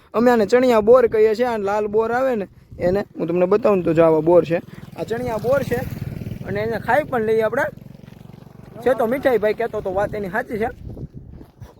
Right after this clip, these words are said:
પણ તમે હું આ બોરને કહો છો ને, ફટાફટ કહેજો મને, કે તમે કોમેન્ટમાં જણાવજો કે આ બોરને તમે શું કહો છો.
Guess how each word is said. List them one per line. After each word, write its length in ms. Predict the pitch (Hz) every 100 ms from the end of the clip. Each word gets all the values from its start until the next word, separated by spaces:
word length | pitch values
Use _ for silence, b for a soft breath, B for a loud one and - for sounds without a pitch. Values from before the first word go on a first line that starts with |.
| - - - - -
પણ 120 | 220
તમે 180 | 285 330
હું 220 | 320 339
આ 60 |
બોરને 320 | 330 339 339 330
કહો 160 | 339
છો 120 | 359
ને, 100 | 330
ફટાફટ 380 | 269 285 277 262
કહેજો 300 | - 277 233
મને, 200 | 190 208
કે 100 | 208
તમે 160 | 202 226
કોમેન્ટમાં 420 | 240 285 269 247
જણાવજો 340 | 247 277 214
કે 80 | 202
આ 100 | 208
બોરને 300 | 233 269 254
તમે 240 | 208 269 247
શું 200 | 262 202
કહો 160 | 180
છો. 120 | 170